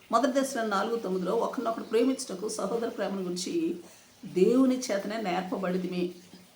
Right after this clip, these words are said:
అని పౌలు భక్తుడు చెప్తా ఉన్నాడు. రోమా ఐదు ఐదు, మనకు అనుగ్రహింపబడిన పరిశుద్ధాత్మ ద్వారా దేవుని ప్రేమ మన హృదయాల్లో కృమ్మరించబడతా ఉంది. దేవుడు లోకమును అంటే మనందరిని ఎంతగానో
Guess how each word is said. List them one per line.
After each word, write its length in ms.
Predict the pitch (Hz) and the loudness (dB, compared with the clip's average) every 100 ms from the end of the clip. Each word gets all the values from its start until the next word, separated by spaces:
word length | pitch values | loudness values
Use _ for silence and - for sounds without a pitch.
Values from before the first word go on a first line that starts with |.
| - - | -20 -10
అని 280 | 170 180 170 | -2 -2 -2
పౌలు 220 | - 160 | -4 -6
భక్తుడు 320 | 160 156 - - | -4 -6 -8 -8
చెప్తా 340 | - - 139 | -8 -6 -6
ఉన్నాడు. 200 | 135 170 - - - - - 170 | -6 -10 -14 -20 -20 -20 -16 0
రోమా 240 | 208 226 214 | 2 2 0
ఐదు 220 | 214 240 | 0 2
ఐదు, 300 | 175 - - | 2 0 -4
మనకు 220 | 202 - | -4 -2
అనుగ్రహింపబడిన 600 | 208 247 294 262 - 202 | 0 2 4 4 2 -2
పరిశుద్ధాత్మ 720 | - 190 - - - 202 - 240 | -2 -2 -2 -2 2 2 2 -2
ద్వారా 460 | 170 143 147 180 - - - - 185 | 0 0 0 -2 -8 -18 -20 -10 2
దేవుని 360 | 247 330 285 | 6 6 6
ప్రేమ 320 | - 208 196 | 2 0 0
మన 200 | 185 170 | 0 0
హృదయాల్లో 420 | 175 190 202 190 - | 0 0 2 2 2
కృమ్మరించబడతా 880 | 269 202 214 233 226 180 185 196 | -2 -2 2 2 2 -2 -2 -2
ఉంది. 280 | 180 151 139 - - - - - - - 185 | -2 -2 -6 -12 -20 -20 -20 -20 -20 -8 2
దేవుడు 280 | 269 339 | 6 6
లోకమును 380 | 254 220 226 202 | 6 6 4 0
అంటే 300 | 196 233 214 | 0 2 2
మనందరిని 480 | 214 196 226 247 240 | 2 0 0 -2 -2
ఎంతగానో 720 | 208 226 226 220 196 185 226 | -2 0 0 2 0 0 -2